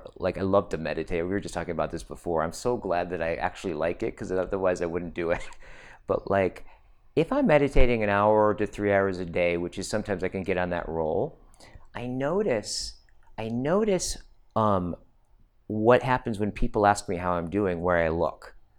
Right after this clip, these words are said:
It's really interesting. It's like when I meditate a lot, my practice is really deep. When they, like, when they ask me how I'm doing, there's this sense of, like, where I look is a lot closer in. Like, it's kinda like,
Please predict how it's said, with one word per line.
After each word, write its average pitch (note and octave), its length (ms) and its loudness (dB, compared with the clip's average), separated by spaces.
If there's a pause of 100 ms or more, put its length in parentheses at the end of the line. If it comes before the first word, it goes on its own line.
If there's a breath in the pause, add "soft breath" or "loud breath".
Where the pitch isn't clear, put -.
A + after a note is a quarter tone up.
(560)
It's - 160 -12
really C3 260 2
interesting. G2 440 -4
It's D#2+ 120 -10
like F2+ 160 -8
when G2 140 -2
I G2 80 0
meditate G2 840 -4 (120)
a A2+ 60 -2
lot, E2+ 540 -2 (500)
my G2 140 -4
practice A2+ 480 -4
is E2+ 160 -6
really D#2+ 200 -4
deep. D2 360 -12 (320)
When G#2 160 -4
they, G#2+ 240 0
like, G2+ 280 0
when A2+ 100 -2
they A2+ 100 2
ask A#2+ 180 0
me A#2+ 80 0
how A2 140 0
I'm G#2+ 160 0
doing, B2 320 2 (400 soft breath)
there's B2+ 240 4
this C#3+ 200 0
sense F3 380 0
of, C3 140 0
like, G#2+ 160 6
where G#2+ 340 6
I A#2 80 8
look G2+ 240 4
is F#2 100 0
a F#2 60 2
lot F2+ 300 6
closer E2 440 0
in. G1+ 220 -8 (600)
Like, - 460 0
it's - 100 -20
kinda A2 240 2
like, F2 400 0